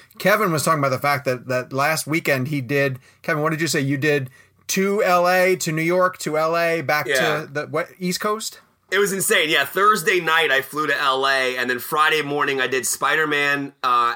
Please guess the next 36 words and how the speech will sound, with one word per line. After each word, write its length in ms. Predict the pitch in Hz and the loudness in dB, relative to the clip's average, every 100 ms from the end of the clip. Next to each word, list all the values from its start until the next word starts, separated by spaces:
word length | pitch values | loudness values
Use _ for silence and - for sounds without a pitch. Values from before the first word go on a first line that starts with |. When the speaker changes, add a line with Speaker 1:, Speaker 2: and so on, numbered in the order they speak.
| - | -4
Speaker 2:
and 480 | 127 127 123 123 123 | -2 0 -2 -2 -4
Mowgli 560 | 131 151 135 139 127 | -2 -4 -4 -4 -4
in 380 | 123 135 135 127 - | -2 -2 -2 -4 -2
L 240 | 131 131 | -2 0
A, 80 | 127 | -2
and 80 | 123 | -2
that 100 | 120 | -4
was 140 | 120 | -6
Christian 380 | - 127 - 127 | -8 -10 -8 -4
Bale 400 | 196 214 185 165 | 0 2 2 2
and 80 | 131 | -2
Shameik 240 | 135 123 | -4 -8
Moore. 360 | 160 190 185 170 - - | -4 0 2 0 -4 -6
And 80 | 147 | -2
then 80 | |
I 60 | 156 | -2
flew 180 | 147 170 | -2 -2
back 260 | 160 180 180 | 2 0 0
to 80 | 160 | -4
New 120 | 151 | -2
York 240 | 156 151 | -2 -2
Friday 300 | - 143 143 | 0 2 2
night, 340 | 139 131 135 127 | 0 0 0 -2
landed 240 | 139 156 | -4 -2
at 100 | 151 | -2
one 160 | 139 143 | -2 -4
thirty 320 | 143 147 143 | -2 -2 -2
in 60 | 135 | -4
the 60 | |
morning. 320 | 131 131 127 123 | -2 -2 0 -2
Then 120 | 117 | -2
Saturday 480 | - 147 156 147 131 | 0 0 0 0 -2
I 40 | |
did 180 | 127 120 | -2 -4
Mary 240 | 131 147 | -2 -2
Poppins 640 | 147 139 131 139 127 127 | 0 2 2 0 -4 -6